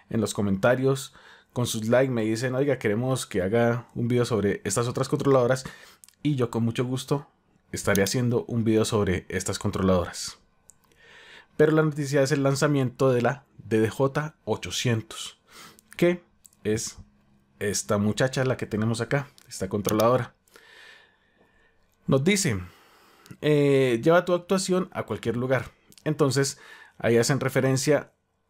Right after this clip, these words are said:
a que va a ser más fácil de llevar, un poquito más liviano que la D D J mil, y va a poder ser usada en fiestas, en,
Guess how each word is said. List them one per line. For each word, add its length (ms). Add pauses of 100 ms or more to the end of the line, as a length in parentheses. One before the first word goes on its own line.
a 260
que 380
va 120
a 60
ser 320
más 280
fácil 300
de 100
llevar, 440
un 260
poquito 300
más 160
liviano 580 (440)
que 120
la 120
D 160
D 40
J 320
mil, 320 (540)
y 100
va 140
a 80
poder 420
ser 300
usada 540
en 200
fiestas, 800
en, 920